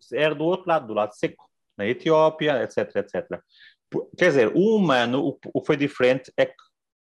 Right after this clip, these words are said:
é na parte da savana em que não há árvores, um chimpanzé pode estar numa árvore e ir para outra árvore, não é? O humano tem que vir abaixo e caminhar para outra árvore que está um bocado longe, na savana, não sei se já foste ao Quénia, se foste à Tanzânia,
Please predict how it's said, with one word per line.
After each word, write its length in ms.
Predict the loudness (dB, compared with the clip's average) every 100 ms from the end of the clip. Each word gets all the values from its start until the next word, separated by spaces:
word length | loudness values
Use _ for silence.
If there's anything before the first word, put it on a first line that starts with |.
| _ _ _ _ _ 0
é 120 | 2
na 100 | 2
parte 220 | 2 0
da 60 | 0
savana 500 | 0 2 2 0 -4
em 120 | -6
que 80 | -8 0
não 80 |
há 220 | 2 0 0
árvores, 460 | 0 0 -4 -8 -8 _
um 140 | -4 -4
chimpanzé 400 | -4 -2 0 2
pode 200 | 2 2
estar 100 | 2
numa 200 | 2 4
árvore 220 | 2 0
e 20 |
ir 40 |
para 120 | -2 -2
outra 200 | 2 2
árvore, 260 | 2 -4
não 140 | -14 -16
é? 40 | _ _ _ _ _ _
O 180 | -2 0
humano 360 | 2 2 0
tem 200 | -2 -4
que 100 | -4
vir 180 | -4 -2
abaixo 720 | 0 2 4 4 0 -8 -8 -10 _ -10
e 240 | -8 -8
caminhar 500 | 0 0 2 2 2
para 120 | 2
outra 180 | 2 2
árvore 160 | 2 2
que 60 |
está 120 | 0
um 60 | 0
bocado 260 | 0 -2 0
longe, 240 | -4 -4
na 80 | -6
savana, 320 | -6 -4 -4
não 80 | -6
sei 120 | -10
se 60 | -8
já 80 |
foste 200 | -6 -4
ao 80 | -4
Quénia, 340 | 0 0 0 -4
se 60 |
foste 180 | -4 -4
à 40 |
Tanzânia, 500 | -2 -2 0 -2 -4